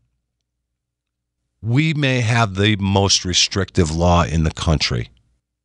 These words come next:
California is a big state. They have a law, but they didn't ban plastics. Connecticut did.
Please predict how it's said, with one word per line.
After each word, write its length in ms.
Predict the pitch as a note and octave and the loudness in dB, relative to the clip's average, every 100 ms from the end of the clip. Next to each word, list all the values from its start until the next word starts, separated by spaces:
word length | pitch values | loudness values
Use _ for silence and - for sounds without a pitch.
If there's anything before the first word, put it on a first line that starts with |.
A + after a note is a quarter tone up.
| _ _ _ _ _ _ _ _ _ _ - | _ _ _ _ _ _ _ _ _ _ -6
California 640 | G#2+ A2 - G2 B2 B2 | 0 0 0 -2 0 2
is 220 | F#2 F2+ F2+ | 0 0 -2
a 20 | |
big 240 | C#2+ G2 | -4 -2
state. 380 | - - G#2+ - | -2 0 -2 0
They 100 | F2 | 0
have 220 | G2 G2 | 2 2
a 40 | F2+ | 2
law, 440 | F#2 A2 F#2 E2 - _ _ _ _ - | 2 4 2 0 -4 _ _ _ _ -4
but 240 | F2+ E2+ - B1+ | -2 -2 -6 -4
they 140 | F#2+ | 0
didn't 240 | A2+ B2 F2+ | 0 0 0
ban 300 | G2+ A2+ G#2 | 0 0 -2
plastics. 760 | - D2 C2+ - A1+ - - - _ _ _ _ _ _ | -6 -8 -4 -4 -4 -4 -4 -6 _ _ _ _ _ _
Connecticut 520 | F#2 G#2+ A#2 - - | -2 0 0 -2 -4
did. 320 | F#2 C#2 - | -4 -4 -6